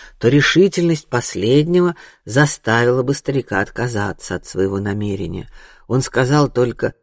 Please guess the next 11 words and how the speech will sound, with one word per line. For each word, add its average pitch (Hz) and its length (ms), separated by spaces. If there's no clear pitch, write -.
«В - 120
таком 101 260
случае 101 340
закусите 98 500
немножко, 107 460
Адам, - 200
хоть - 320
из 90 240
любви 90 300
ко - 160
мне. 110 360